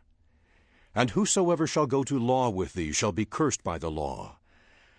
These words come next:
And thou shalt take no purse nor scrip,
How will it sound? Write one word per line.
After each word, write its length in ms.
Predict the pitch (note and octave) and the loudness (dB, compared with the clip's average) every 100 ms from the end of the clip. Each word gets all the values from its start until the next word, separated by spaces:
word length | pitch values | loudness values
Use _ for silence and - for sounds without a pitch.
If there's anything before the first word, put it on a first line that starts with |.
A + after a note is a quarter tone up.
| - | -4
And 160 | A2 A#2 | 0 4
thou 140 | E3 | 4
shalt 260 | F3+ E3+ E3 | 4 0 0
take 260 | D#3 D3 C3 | 0 0 2
no 200 | D3 F3 | 2 2
purse 580 | - D3 D3 - - C3 | 0 0 0 -2 -4 -2
nor 220 | C3+ C#3+ | 0 0
scrip, 480 | - A#2+ D#2+ - | 0 -2 -4 -6